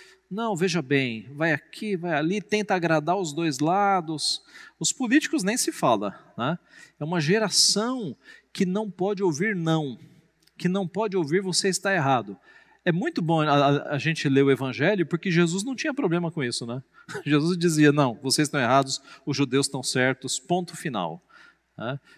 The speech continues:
E, meus irmãos, é só falando a verdade é que você pode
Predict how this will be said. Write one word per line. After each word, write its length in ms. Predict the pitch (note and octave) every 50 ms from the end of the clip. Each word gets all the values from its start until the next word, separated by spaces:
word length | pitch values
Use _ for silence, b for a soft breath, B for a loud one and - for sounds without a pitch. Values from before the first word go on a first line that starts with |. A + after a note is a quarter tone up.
| b b b b b _
E, 200 | - D#3 E3 F3+
meus 240 | F3 E3 G3+ A#3 A3
irmãos, 320 | A#3+ A3+ G#3+ G#3 F3 D3+ E3+
é 60 | E3
só 220 | - - - A3+
falando 440 | A#3+ - - B3 G#3+ G3 G3 F#3 F3+
a 20 |
verdade 840 | D3+ B2 C#3 C3+ A2+ G#2+ G#2 A#2 C3 E3 A#3+ A3+ E3+ D3 C3+ B2 - -
é 100 | D3+ D3
que 100 | - F#3+
você 240 | F3 F3+ - -
pode 560 | G3 - - F3 F3+ F#3+ F3+ F3 F#3+ G3+ G3+